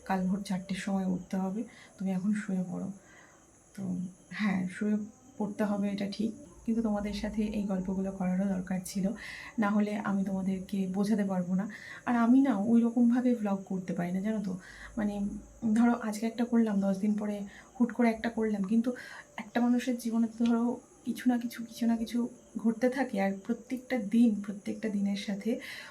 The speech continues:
ওতপ্রোতভাবে জড়িতও থাকে। আমি তো কোনো কনটেন্ট ক্রিয়েটার নই, আমার জীবনে প্রত্যেক দিন যা চলে সেটাই আমি তোমাদেরকে বলি। তো সেই জন্যে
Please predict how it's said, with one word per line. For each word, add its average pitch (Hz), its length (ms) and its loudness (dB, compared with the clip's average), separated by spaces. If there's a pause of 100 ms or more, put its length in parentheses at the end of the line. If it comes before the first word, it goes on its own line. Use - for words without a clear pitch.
ওতপ্রোতভাবে 240 680 2
জড়িতও 196 440 0
থাকে। 185 360 -6
আমি 196 220 0
তো 226 80 0
কোনো 247 180 4
কনটেন্ট 208 520 0
ক্রিয়েটার 208 360 0
নই, 185 200 2
আমার 202 300 0 (460)
জীবনে 208 300 4
প্রত্যেক 214 380 -4
দিন 226 160 6
যা 202 320 0
চলে 208 300 -2
সেটাই 190 380 -4
আমি 196 160 0
তোমাদেরকে 190 460 0
বলি। 185 260 -2 (640)
তো 220 80 -2
সেই 220 200 0
জন্যে 233 360 6